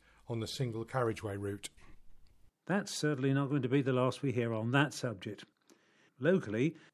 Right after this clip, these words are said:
Speaker 2: as regular and ongoing saga as the virus. Anyway,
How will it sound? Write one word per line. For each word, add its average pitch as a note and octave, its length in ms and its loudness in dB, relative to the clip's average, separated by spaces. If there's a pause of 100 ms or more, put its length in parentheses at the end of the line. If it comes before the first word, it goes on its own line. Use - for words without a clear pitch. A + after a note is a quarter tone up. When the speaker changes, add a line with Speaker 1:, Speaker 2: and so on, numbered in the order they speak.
(120)
Speaker 2:
as - 160 0
regular D3 480 2
and D3+ 240 -2
ongoing D3+ 680 4
saga E3+ 540 0
as D#3+ 200 0
the F3 80 2
virus. D3+ 680 -4 (920)
Anyway, D3+ 540 6